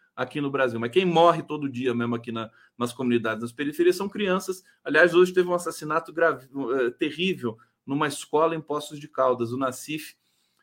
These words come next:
eh, deve tá arrasado, que ele ama Poços de Caldas, né?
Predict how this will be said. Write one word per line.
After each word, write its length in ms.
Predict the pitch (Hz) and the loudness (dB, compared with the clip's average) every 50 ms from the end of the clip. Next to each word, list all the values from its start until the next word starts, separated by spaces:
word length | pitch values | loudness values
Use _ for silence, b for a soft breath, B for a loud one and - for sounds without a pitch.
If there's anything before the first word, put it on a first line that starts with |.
| _ - | _ 0
eh, 420 | - 127 127 123 120 120 117 113 | 4 6 6 6 6 4 2 2
deve 260 | 113 117 131 127 127 | 2 2 0 0 0
tá 160 | - - 135 | 2 2 2
arrasado, 600 | 135 135 147 143 127 120 127 131 139 135 117 - - - - - | 2 4 2 0 2 4 4 6 6 6 4 0 -14 -20 -18 -10
que 80 | 131 | -8
ele 160 | 127 123 123 | -6 -2 0
ama 260 | 123 131 139 135 120 117 | 0 0 0 -2 -4 -6
Poços 280 | 117 117 117 113 - | -6 -6 -8 -8 -8
de 60 | - | -14
Caldas, 420 | - - 147 139 139 135 123 117 117 | -8 0 2 2 2 2 -2 -4 -4
né? 160 | 135 143 139 | -4 -8 -10